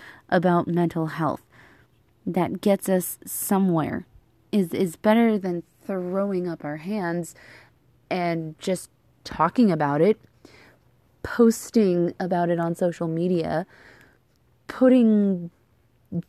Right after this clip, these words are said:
literal definitions of mental illnesses, bipolar, O C D, anxiety, on a fucking shirt. It, like, we have to have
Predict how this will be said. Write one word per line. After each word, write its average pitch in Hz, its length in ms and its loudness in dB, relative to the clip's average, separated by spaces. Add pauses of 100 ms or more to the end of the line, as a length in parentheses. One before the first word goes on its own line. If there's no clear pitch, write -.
(120)
literal 202 680 4 (400)
definitions 170 1120 4
of 165 460 0 (480)
mental 175 460 0
illnesses, 156 760 -4
bipolar, 165 640 0
O 165 140 -2
C 156 220 -4
D, 165 220 -2
anxiety, 156 680 -2 (720)
on 180 180 2
a 165 80 -2
fucking 226 760 -4
shirt. - 640 -2 (840)
It, 233 160 -4
like, 220 300 4
we 208 340 0
have 190 420 -6
to 208 120 -4
have 170 440 -6